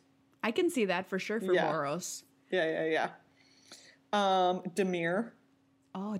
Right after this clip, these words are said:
Speaker 1: Dimir. I forgot. Okay, it's definitely, like, Evanescence. Um, sort of, like, emo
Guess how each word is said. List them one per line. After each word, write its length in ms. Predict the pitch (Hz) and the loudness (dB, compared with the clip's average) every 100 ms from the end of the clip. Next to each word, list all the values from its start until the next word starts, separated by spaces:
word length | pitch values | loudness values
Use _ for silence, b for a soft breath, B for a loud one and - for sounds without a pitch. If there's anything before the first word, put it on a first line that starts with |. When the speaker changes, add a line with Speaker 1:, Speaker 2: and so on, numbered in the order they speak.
| - | -8
Speaker 1:
Dimir. 760 | - 190 220 277 302 311 294 | -10 -2 4 8 8 6 4
I 60 | 220 | 2
forgot. 300 | - 233 214 | 0 -2 2
Okay, 340 | 220 208 226 196 | 2 2 2 2
it's 120 | 196 | 2
definitely, 340 | 262 262 285 | -2 -2 -2
like, 220 | 220 190 - | 0 -2 -2
Evanescence. 840 | 196 190 165 175 - 117 185 - - - 208 - | -4 -2 -4 -4 -6 -8 -10 -12 -16 -14 -14 -8
Um, 540 | - 185 165 156 139 185 _ _ _ - B - | 0 2 4 2 -2 -8 _ _ _ -18 B -18
sort 360 | - 208 175 | -4 -2 0
of, 240 | 175 170 170 | 0 0 0
like, 200 | 151 185 - | -2 -2 -2
emo 520 | 220 214 202 190 233 | 2 2 4 2 2